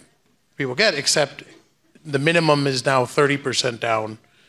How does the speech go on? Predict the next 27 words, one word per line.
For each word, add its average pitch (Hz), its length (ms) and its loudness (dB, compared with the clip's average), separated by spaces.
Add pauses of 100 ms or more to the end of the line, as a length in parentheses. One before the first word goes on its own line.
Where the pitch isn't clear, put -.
(220)
instead 120 320 -2
of, 113 280 -4
you 120 60 -8
know, 113 160 -8
twenty 120 320 -10
or 113 80 -12
twenty-five. 113 800 -6
But 117 140 -8
it's - 160 -10
the 127 60 -8
same 170 240 2
program, 175 500 2
the 117 60 -4
same 147 260 -2
D 135 200 -2
S 131 180 2
E 135 80 -2
R 127 120 0
program 127 540 -2 (460)
that 120 120 -8
we're 117 120 -10
giving, 113 380 -10 (200)
you 123 100 -12
know, 110 140 -10
U 120 240 -4
S 113 180 -6
nationals. 107 680 -12